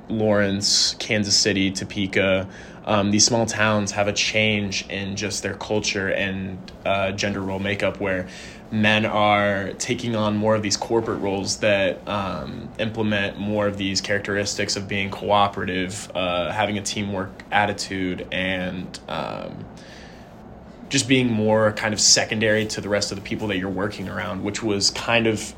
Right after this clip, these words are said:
completely against, uh, the traditional male, um, masculinity that we saw of the sixties following the war.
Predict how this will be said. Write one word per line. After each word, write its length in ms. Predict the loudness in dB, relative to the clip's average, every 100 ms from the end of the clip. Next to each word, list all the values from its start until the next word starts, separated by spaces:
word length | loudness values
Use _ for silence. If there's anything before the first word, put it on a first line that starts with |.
| -14
completely 460 | -10 -4 0 4 4
against, 760 | 2 2 2 2 0 0 -2 -6 -14 -18 -12 2
uh, 380 | 4 6 4 2
the 380 | 0 0 2
traditional 540 | -2 -2 0 2 0 0
male, 720 | -2 -2 -2 -2 -2 -2 -6 -10 -18 -20 -20 -8 0
um, 800 | 0 0 -4 -6 -8 -10 -12 -4
masculinity 960 | 0 2 2 2 2 2 0 0 -2 -6 -4
that 380 | 2 4 4 2
we 120 | 2
saw 380 | 2 4 6 6
of 80 | 4
the 60 |
sixties 500 | 0 0 -2 -2 -2
following 560 | 2 2 4 4 2 -2
the 80 | -2
war. 400 | 0 -2 -2